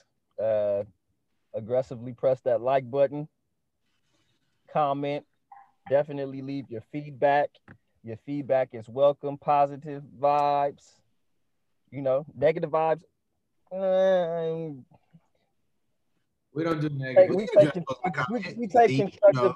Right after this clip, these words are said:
Speaker 1: criticism, but
Speaker 2: Yeah, if you can
Speaker 1: your,
Speaker 2: be
Speaker 1: your opinion don't matter. Your opinion don't matter. We're here to talk about books. So
Speaker 2: Indeed.
Speaker 1: that's where we at with it.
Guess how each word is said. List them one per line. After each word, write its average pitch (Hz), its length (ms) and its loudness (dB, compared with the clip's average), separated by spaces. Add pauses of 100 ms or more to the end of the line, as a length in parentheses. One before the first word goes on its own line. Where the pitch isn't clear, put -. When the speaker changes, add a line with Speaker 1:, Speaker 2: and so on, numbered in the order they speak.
Speaker 1:
criticism, 160 680 0
but 143 180 2
Speaker 2:
Yeah, 165 80 -12
if 151 120 -18
you 185 140 -6
can 196 140 0
Speaker 1:
your, 202 160 10
Speaker 2:
be 196 60 -4 (160)
Speaker 1:
your 247 200 10
opinion 233 400 8
don't 202 160 10
matter. 165 360 8 (340)
Your 262 160 10
opinion 233 340 6
don't 190 160 10
matter. 165 240 10
We're 185 160 8
here 202 200 10
to 170 40 -2
talk 165 220 8
about 143 260 8
books. 113 380 -2 (640)
So 123 300 0 (2000)
Speaker 2:
Indeed. 113 400 -14
Speaker 1:
that's 160 200 2
where 151 180 2
we 143 180 -2
at 123 160 6
with 113 220 -6
it. - 100 -20